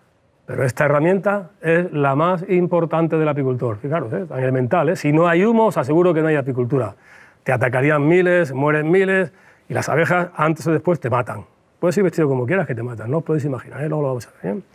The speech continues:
La herramienta más importante. Bueno, una vez que hemos dado el humo, si aún queda alguna abeja encima del panal, encima de su colmena, con un cepillito elemental que hay por ahí, se barre las abejitas que hay aquí, las otras por aquí, encima de su colmena,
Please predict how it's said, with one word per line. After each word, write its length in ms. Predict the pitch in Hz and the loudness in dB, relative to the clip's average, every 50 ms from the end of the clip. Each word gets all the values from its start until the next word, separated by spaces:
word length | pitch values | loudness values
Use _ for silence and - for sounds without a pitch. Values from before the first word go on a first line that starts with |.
| _ _ _ _ _ _ _ _ - | _ _ _ _ _ _ _ _ -2
La 80 | 139 | 0
herramienta 380 | 131 139 143 170 180 170 156 147 | 0 2 2 2 0 0 0 -2
más 140 | 143 - - | -4 -4 -6
importante. 320 | 131 120 - - - - - - _ _ _ _ _ _ _ - _ - - _ _ _ _ - - _ _ _ _ _ _ _ - - - - - - - _ _ _ - | -10 -18 -18 -20 -20 -20 -20 -20 _ _ _ _ _ _ _ -20 _ -20 -20 _ _ _ _ -20 -20 _ _ _ _ _ _ _ -20 -20 -20 -20 -20 -20 -20 _ _ _ 0
Bueno, 180 | 185 196 190 | 2 4 4
una 100 | 202 214 | 4 4
vez 100 | 233 220 | 2 2
que 80 | - 220 | 2 2
hemos 140 | 202 196 185 | 4 4 4
dado 160 | 190 185 185 | 4 4 4
el 60 | 196 | 4
humo, 320 | 233 208 175 180 - - - _ _ _ _ _ _ - | 4 4 2 2 0 -2 -8 _ _ _ _ _ _ -8
si 120 | - - | -2 0
aún 140 | 170 180 190 | 2 2 2
queda 200 | 180 190 190 180 | 2 2 2 4
alguna 240 | 170 170 180 175 165 | 4 4 4 4 4
abeja 380 | 185 202 196 - 165 190 - - _ _ _ _ - | 2 2 2 0 -2 -2 -2 -6 _ _ _ _ -8
encima 420 | 135 135 131 - 165 143 151 156 | -6 -4 -2 -2 0 2 2 2
del 140 | 156 160 156 | 2 2 0
panal, 400 | 185 - 196 208 208 226 220 - _ _ _ _ _ _ _ _ _ | 2 2 2 2 2 0 -4 -10 _ _ _ _ _ _ _ _ _
encima 580 | - 165 147 143 139 135 - 175 180 185 185 180 | -4 -2 0 0 -2 -2 0 2 2 4 4 4
de 120 | 180 180 | 2 2
su 180 | - - 185 170 | 2 2 0 2
colmena, 500 | 175 180 185 180 196 190 175 180 202 196 | 2 2 2 2 2 2 2 2 0 -2
con 140 | - - 156 | -2 0 0
un 80 | 160 | 0
cepillito 440 | 143 - 175 147 165 170 170 151 170 | 2 0 0 2 2 2 2 4 2
elemental 460 | 165 165 165 160 151 - 180 170 151 | 2 2 2 0 0 2 0 0 0
que 60 | 131 147 | 0 -2
hay 60 | 151 | -2
por 160 | 143 156 151 | 0 0 2
ahí, 240 | 147 156 165 180 185 - _ _ _ _ _ _ _ - _ _ _ | 2 2 0 -2 -6 -12 _ _ _ _ _ _ _ -20 _ _ _
se 160 | - - 151 | -8 -6 -2
barre 240 | 139 143 147 147 147 | 0 0 0 2 0
las 140 | 147 135 151 | 0 0 0
abejitas 280 | 151 135 147 147 151 | -2 -2 -2 -2 -2
que 80 | - 160 | 0 0
hay 80 | 160 | 2
aquí, 240 | 160 165 160 196 202 | 2 2 2 2 2
las 120 | 190 135 139 | 2 0 -2
otras 160 | 147 143 127 | -4 -4 -2
por 140 | - 175 170 | 0 0 0
aquí, 280 | 180 180 208 220 226 226 - _ - | 0 0 0 -2 -2 -2 -6 _ -14
encima 420 | 135 123 120 110 - 151 139 147 | -12 -10 -10 -8 -4 -2 -2 -2
de 60 | 147 | -2
su 140 | 120 123 151 | 0 0 0
colmena, 520 | 156 170 180 185 190 190 196 208 208 196 | 2 2 2 2 2 2 0 0 -2 -4